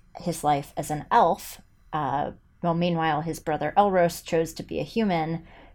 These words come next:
and was the first king of Numenor, and that relationship is important for stuff that goes down, but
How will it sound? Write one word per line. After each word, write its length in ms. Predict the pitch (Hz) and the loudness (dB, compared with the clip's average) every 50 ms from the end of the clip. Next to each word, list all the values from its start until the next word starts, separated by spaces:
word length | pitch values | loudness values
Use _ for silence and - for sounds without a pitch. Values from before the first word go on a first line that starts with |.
| - - - | -14 -6 -4
and 240 | 151 156 156 151 156 | -2 -2 -2 -4 -4
was 140 | 160 151 - | -6 -6 -8
the 80 | - | -10
first 340 | 160 - 165 160 156 - - | -6 -2 -2 -2 -2 -4 -10
king 360 | - - 165 156 151 147 147 | -8 -6 -6 -4 -4 -4 -6
of 140 | - 147 143 | -8 -8 -6
Numenor, 720 | 160 160 170 - 147 143 139 - - - - 165 165 170 - - | -6 -6 -6 -6 -6 -6 -6 -6 -6 -6 -6 -6 -8 -10 -10 -8
and 140 | 165 175 165 | -4 -2 0
that 180 | 160 160 - - - - | 0 -2 -2 -6 -10 -4
relationship 640 | 175 170 170 160 165 156 - 170 160 - - - - | -2 0 0 0 -2 -6 -8 -8 -6 -6 -8 -6 -8
is 120 | 147 147 165 | -8 -8 -8
important 480 | 147 147 - 151 - - - - - - | -8 -6 -6 -6 -6 -8 -12 -14 -16 -10
for 240 | - - 139 139 - - - _ - - _ _ _ _ _ _ - - | -8 -8 -8 -8 -10 -16 -20 _ -20 -20 _ _ _ _ _ _ -20 -16
stuff 420 | - - - - - - - - | -14 -14 -10 -8 -8 -8 -8 -10
that 140 | - - - | -12 -10 -8
goes 240 | 156 143 143 - - | -8 -8 -8 -8 -10
down, 360 | - - 104 98 - 151 151 - | -10 -10 -10 -10 -10 -12 -10 -10
but 180 | 151 151 - | -10 -10 -10